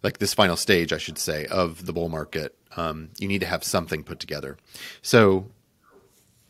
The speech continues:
we'll get to the plan in a second, but, like, another big thing to avoid is over trading. So, um, especially as we end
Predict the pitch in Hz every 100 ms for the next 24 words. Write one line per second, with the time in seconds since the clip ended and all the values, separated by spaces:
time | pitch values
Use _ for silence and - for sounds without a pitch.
0 | _ _ - 123 139 131 104 - 107 101
1 | 90 85 101 92 85 98 82 95 104 110
2 | 135 147 110 104 104 98 98 101 - -
3 | 110 104 - 95 87 82 87 113 131 -
4 | _ - - - - _ 113 98 - 95
5 | 95 92 - 87 85 73 80 _ _ _
6 | - - 95 92 92 - _ _ _ _
7 | _ _ _ - 104 98 101 - 131 -
8 | 147 135 120 110 113 107 107 104 -